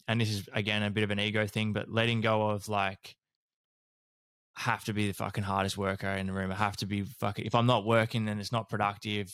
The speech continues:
You know, almost wearing it as a badge of honor if I'm up at four A M and fucking working through till twelve P M every day. But when I looked at it, I'm like, "How much of that is quality work?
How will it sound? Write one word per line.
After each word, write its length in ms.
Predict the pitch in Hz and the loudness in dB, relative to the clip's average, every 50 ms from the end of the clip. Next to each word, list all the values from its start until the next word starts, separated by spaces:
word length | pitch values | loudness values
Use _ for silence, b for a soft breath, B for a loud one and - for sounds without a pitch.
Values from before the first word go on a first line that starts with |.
| - - - | -16 -12 -8
You 80 | 110 | -6
know, 240 | 104 101 98 98 101 - - _ _ _ _ - | -4 -4 -4 -6 -8 -10 -14 _ _ _ _ 2
almost 300 | 123 120 131 123 - 120 | 4 4 6 4 4 4
wearing 300 | 117 117 117 117 113 113 | 4 4 6 6 4 2
it 60 | 104 | 2
as 140 | 107 107 107 | 2 0 0
a 40 | 101 | 0
badge 320 | 95 107 104 104 101 104 | 2 2 2 2 2 0
of 80 | 98 104 | 0 2
honor 300 | 110 107 107 104 101 101 | 2 2 2 2 0 0
if 140 | 98 - | -2 -2
I'm 200 | 107 104 101 101 | -2 -2 0 0
up 180 | 104 107 - - | 0 -2 -2 -4
at 140 | 110 - - | -8 -10 -8
four 300 | - 113 110 107 104 101 | -6 -2 0 2 2 2
A 40 | 101 | 2
M 240 | 101 101 101 104 | 2 0 0 -2
and 180 | 104 101 98 98 | -2 -4 -4 -4
fucking 380 | - 104 98 - 98 95 98 98 | -4 -6 -4 -6 -8 -8 -6 -4
working 340 | 101 104 104 - 104 98 | -4 -4 -4 -6 -8 -8
through 200 | 98 - 104 98 | -8 -6 -8 -8
till 120 | - 98 90 | -8 -10 -10
twelve 320 | - - 107 101 101 - - | -6 -4 -2 -2 -2 -4 -6
P 100 | 104 101 | -6 -6
M 160 | 98 98 98 | -4 -4 -6
every 200 | 95 95 95 95 | -8 -8 -8 -6
day. 180 | 101 92 92 92 - _ b b b b b b b b b b | -6 -6 -6 -8 -12 _ b b b b b b b b b b
But 120 | 117 117 110 | 0 2 4
when 140 | 117 117 | 4 4
I 40 | 113 | 4
looked 220 | 117 151 170 - - | 4 4 2 2 0
at 140 | 98 98 | 0 0
it, 40 | 92 | 2
I'm 160 | 90 98 104 | 2 2 2
like, 220 | 104 101 98 98 - | 2 2 2 0 0
"How 140 | - 120 123 | 2 2 4
much 180 | 127 117 - | 4 2 2
of 80 | 113 101 | 0 2
that 140 | 107 104 101 | 2 2 0
is 100 | 95 - | 0 -2
quality 340 | - - 107 101 98 95 | 0 2 2 2 2 0
work? 280 | 87 95 98 92 85 | -2 -2 -2 -4 -4